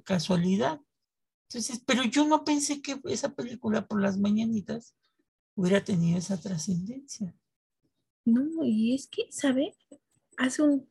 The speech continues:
Speaker 2: unos días estaba viendo con mi papá en el canal catorce, en el veintidós, no recuerdo cuál de esos dos canales, acerca del cineasta Oscar Menéndez, que, bueno, él es mexicano y tuvo un intercambio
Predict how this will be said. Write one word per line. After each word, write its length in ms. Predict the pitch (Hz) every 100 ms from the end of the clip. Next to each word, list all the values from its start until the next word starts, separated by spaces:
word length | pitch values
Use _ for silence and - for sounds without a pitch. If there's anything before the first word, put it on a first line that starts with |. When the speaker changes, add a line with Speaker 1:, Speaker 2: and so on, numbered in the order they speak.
| -
Speaker 2:
unos 460 | 247 254 254 247
días 400 | 220 226 349 - _ _ _ _
estaba 340 | - 233 226 233
viendo 440 | 226 226 220 220
con 460 | 190 185 175 175 - -
mi 100 | 202
papá 320 | 185 208 214
en 120 | 208
el 120 | 196
canal 300 | 196 190 196
catorce, 640 | 208 208 208 208 - 269
en 140 | 277 208
el 80 | 185
veintidós, 520 | 190 196 202 196 -
no 160 | 214 214
recuerdo 380 | 220 220 214 202
cuál 160 | 196
de 80 | 202
esos 180 | 196 202
dos 160 | 202 -
canales, 400 | 214 202 226 247 - - _ _ _
acerca 400 | 254 240 262 277
del 160 | 285 262
cineasta 520 | 233 220 220 - 233
Oscar 300 | 220 - 233
Menéndez, 520 | 226 214 208 226 269 - -
que, 80 |
bueno, 240 | 220 220 202
él 160 | 202
es 120 | 233 277
mexicano 580 | 294 262 233 226 277 - _ _ _ _ _
y 380 | 240 214 196 -
tuvo 200 | 233 220
un 220 | 240 247 233
intercambio 760 | 226 220 226 220 214 233 -